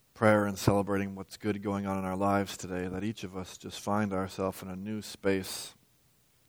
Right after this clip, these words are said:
of enjoying the presence of God, of enjoying the presence of God that's within us, that's within the people that are surrounding us in this room, in this space that we're in right now.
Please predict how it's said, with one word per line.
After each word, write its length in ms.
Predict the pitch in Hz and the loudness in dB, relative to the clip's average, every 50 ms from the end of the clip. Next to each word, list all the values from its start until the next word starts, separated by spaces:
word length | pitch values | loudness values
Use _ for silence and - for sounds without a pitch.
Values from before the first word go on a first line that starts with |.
| _ _ _ _ _ _ - | _ _ _ _ _ _ -14
of 80 | 95 98 | -8 -4
enjoying 460 | 101 98 92 104 113 110 113 113 107 | -4 -2 4 6 6 6 6 6 2
the 60 | 104 | 0
presence 520 | 92 - - 101 101 87 98 95 92 - - | -4 0 4 4 4 4 2 -8 -10 -8 -8
of 100 | 87 90 | -8 -4
God, 460 | 95 95 92 92 92 90 95 95 92 | 0 2 2 2 2 0 -2 -4 -12
of 80 | 85 90 | -14 -14
enjoying 400 | 87 90 98 98 98 98 95 95 | -12 -8 -6 -4 -2 -2 -4 -4
the 160 | 92 95 - _ _ - - - - - - - - _ | -8 -10 -12 _ _ -20 -20 -20 -20 -20 -20 -20 -12 _
presence 360 | - 123 117 104 113 104 - | 8 8 8 8 6 2 2
of 100 | 110 104 | 2 6
God 260 | 98 117 110 110 110 | 12 12 12 12 12
that's 320 | 101 104 98 - - - - | 12 10 4 4 0 -8 2
within 380 | 107 120 117 - 120 117 120 | 4 4 6 8 8 8 8
us, 280 | 117 113 117 120 113 - | 10 10 10 10 8 4
that's 220 | - 101 92 - - | -2 -2 -4 -4 -6
within 300 | 104 - - 117 110 110 | -10 -2 0 0 2 2
the 80 | 104 | 0
people 460 | 98 - - 123 110 - 104 107 104 98 | -2 -2 -4 -6 -4 0 2 2 2 2
that 120 | 98 92 | 0 0
are 260 | 95 92 92 98 101 - - | 0 0 0 -2 -6 -10 -14
surrounding 500 | - - 107 107 110 113 110 110 104 104 | -6 0 6 6 6 8 6 2 0 0
us 180 | 104 104 - | -2 -2 -4
in 60 | 104 98 | -8 -10
this 180 | 92 - - | -10 -8 -6
room, 360 | 110 110 107 101 101 101 101 - _ _ _ _ _ _ _ _ _ _ _ _ _ _ _ _ _ _ _ _ _ _ _ _ - | -4 -2 -2 -2 -4 -6 -8 -12 _ _ _ _ _ _ _ _ _ _ _ _ _ _ _ _ _ _ _ _ _ _ _ _ -2
in 140 | 113 110 | 0 2
this 140 | 110 107 - | 2 2 0
space 500 | - - - - 117 117 117 107 - - - | 0 -2 4 6 10 10 10 8 8 2 2
that 140 | 98 90 82 | 2 2 2
we're 180 | 98 98 95 | 2 0 0
in 180 | 95 95 92 90 | 0 -2 -2 -4
right 200 | 90 95 90 87 | -6 -6 -6 -6
now. 360 | 87 90 85 87 90 90 92 | -6 -6 -8 -8 -8 -10 -12